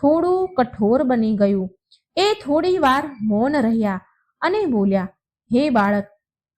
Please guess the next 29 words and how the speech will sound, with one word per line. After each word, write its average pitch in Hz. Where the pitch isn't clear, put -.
આ 339
પ્રશ્ન 277
થોડો 269
ગૂઢ 226
છે. 202
દેવતાઓએ 415
પણ 392
આ 339
પ્રશ્ન 285
પર 320
વિચાર 277
કર્યો 262
હતો, 220
કર્યો 302
છે, 294
પણ 294
એને 247
ઉત્તર 240
પણ 233
હજી 226
સુધી 247
નથી 214
મળ્યો." 208
તું 294
આને 320
છોડી 226
દે. 214
આના 233
બદલામાં 196